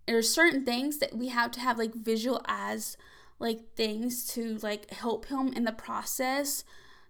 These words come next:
to understand what he has to do so he doesn't forget. Um, so, like,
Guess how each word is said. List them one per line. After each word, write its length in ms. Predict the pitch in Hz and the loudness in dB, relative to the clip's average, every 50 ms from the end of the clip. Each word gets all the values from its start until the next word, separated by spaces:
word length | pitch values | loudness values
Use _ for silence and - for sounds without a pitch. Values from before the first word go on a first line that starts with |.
| - | -14
to 180 | - - - 240 | -10 -6 -4 -2
understand 420 | 233 233 233 233 233 - 254 226 226 | -2 -2 -2 -2 -2 -2 -2 -2 -2
what 100 | 226 226 | -2 -4
he 100 | 226 240 | -4 -4
has 260 | 233 233 226 - - | -4 -4 -4 -4 -4
to 40 | 220 | -4
do 120 | 226 233 | -4 -4
so 140 | 220 - 233 | -4 -4 -4
he 60 | 233 | -4
doesn't 320 | 220 220 226 226 240 226 - | -4 -4 -4 -4 -6 -6 -4
forget. 720 | 233 220 208 202 - 208 214 214 269 320 302 - - - - - - - - - - - - - - | -4 -4 -4 -4 -4 -4 -2 -2 -2 -2 -4 -8 -12 -12 -14 -18 -20 -20 -20 -20 -20 -20 -14 -4 2
Um, 380 | 226 226 220 214 202 208 208 226 | 4 4 6 6 4 2 0 -2
so, 220 | - - - 240 | -2 0 0 0
like, 360 | 233 233 233 226 214 214 - | 2 2 2 2 0 0 -4